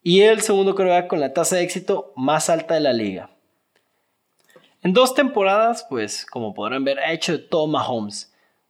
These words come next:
Darnos juegazos, jugadas a recordar, increíbles comebacks y sobre todo, diversión. Es indiscutiblemente el futuro de los Chiefs, pues porque tiene una extensión de doce años, literalmente, pero bajo el mando de una directiva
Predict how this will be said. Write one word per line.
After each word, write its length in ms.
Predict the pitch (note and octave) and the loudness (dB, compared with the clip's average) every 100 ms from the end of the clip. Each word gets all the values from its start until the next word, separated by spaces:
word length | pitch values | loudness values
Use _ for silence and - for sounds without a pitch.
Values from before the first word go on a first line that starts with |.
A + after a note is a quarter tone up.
| - | -2
Darnos 320 | B2+ C3 A#2+ | 0 0 -2
juegazos, 680 | A#2+ C3 D#3+ D3 - C#3+ - | 0 4 6 4 0 -4 -2
jugadas 320 | C3+ B2+ C3 | -2 -2 -2
a 60 | A#2 | -4
recordar, 720 | A2 A#2 B2 C#3+ D3 C#3 C#3+ - - _ _ _ _ - | -6 -4 0 2 2 0 -6 -18 -20 _ _ _ _ -2
increíbles 800 | D3+ C3 D#3+ D3+ D3+ D3+ C#3 - | 0 2 0 2 0 0 -2 -4
comebacks 600 | D#3+ D#3+ E3+ E3+ - - | -2 0 0 0 -4 -6
y 100 | F#3+ | -2
sobre 280 | F3 D#3 D#3+ | 0 0 0
todo, 500 | F#3 G3 G3 - - | 0 0 0 -4 -8
diversión. 760 | C#3+ C#3 C3 - A#2 G#2 G#2 _ _ _ _ _ | 0 0 0 -2 -4 -6 -10 _ _ _ _ _
Es 180 | E3 D#3+ | -2 0
indiscutiblemente 880 | A3+ F#3+ F3+ F3+ F#3+ G3+ G3+ G3 G3+ | 0 -2 -2 -2 0 0 0 0 -2
el 80 | - | -2
futuro 320 | F3 F3+ F#3+ | -2 0 2
de 60 | |
los 160 | F3+ D#3 | 2 0
Chiefs, 240 | F#3+ G3 | -2 -2
pues 160 | G3 C3+ | -6 -8
porque 340 | - A#2 G#2+ | -10 -16 -18
tiene 240 | - A#2 B2+ | -8 -6 -4
una 120 | C3 | -4
extensión 460 | - A2+ G2+ C3 B2+ | -4 -6 -4 -4 -2
de 120 | A#2+ | -2
doce 380 | A2+ B2 F3+ E3+ | 0 0 2 2
años, 380 | D#3 D3 C3+ | 2 0 -4
literalmente, 840 | C3 A#2 A2 A#2+ C#3+ C#3 - A#2+ - _ - - - _ _ - | -6 -6 -2 -2 -2 -4 -6 -12 -12 _ -20 -20 -20 _ _ 0
pero 300 | A3+ A3+ G#3+ | 4 4 4
bajo 240 | G3 F#3 | 4 2
el 80 | E3 | 0
mando 360 | F3 F#3 F#3 F#3 | 2 0 2 0
de 60 | |
una 140 | F3+ E3+ | 0 0
directiva 680 | D3+ B2+ - E3+ C#3+ C3+ | 0 -2 -6 -4 -2 -2